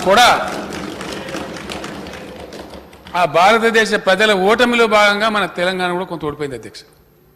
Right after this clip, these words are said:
ఇవాళ మన జిఎస్డిపి, మన రాష్ట్రం యొక్క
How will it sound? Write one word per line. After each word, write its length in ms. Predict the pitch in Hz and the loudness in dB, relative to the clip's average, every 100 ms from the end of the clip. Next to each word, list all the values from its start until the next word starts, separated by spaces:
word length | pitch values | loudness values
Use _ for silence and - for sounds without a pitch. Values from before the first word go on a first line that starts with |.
| _ _ _ _ _ _ _ _ _ _ _ - | _ _ _ _ _ _ _ _ _ _ _ -8
ఇవాళ 240 | 170 214 214 | 0 2 2
మన 100 | 214 208 | 2 0
జిఎస్డిపి, 540 | 170 220 247 196 220 220 208 | 2 2 4 2 -2 0 0
మన 80 | 185 175 | 2 2
రాష్ట్రం 260 | 190 202 190 | 2 -2 -6
యొక్క 120 | 185 | -6